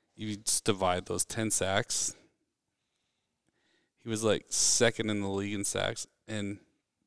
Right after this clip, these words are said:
he's not gonna get a good offer from anybody. It's just sad.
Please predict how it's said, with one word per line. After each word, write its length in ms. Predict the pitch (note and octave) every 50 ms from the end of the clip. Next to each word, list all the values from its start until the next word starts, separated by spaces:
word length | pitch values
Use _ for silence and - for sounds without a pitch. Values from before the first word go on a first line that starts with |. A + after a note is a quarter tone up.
| _ _ _
he's 200 | - - A#2+ A#2
not 240 | A#2+ B2 B2 A#2 -
gonna 120 | - A#2 G#2+
get 320 | G#2 - A2+ A2+ - -
a 100 | - -
good 220 | G#2 - A2 G#2 G2
offer 420 | F#2 F2 G2 - - - - - -
from 240 | - - - -
anybody. 580 | - - F#2+ G2+ G2 - - - - - - - - _ _ _ _ _ _ _ _ _ _ _ _ _ _ _ _ _ _ _ _ _ _ _ _ _ _ _ -
It's 160 | - - -
just 180 | G2 F#2+ - - -
sad. 360 | - F2+ F2 F2 E2+ E2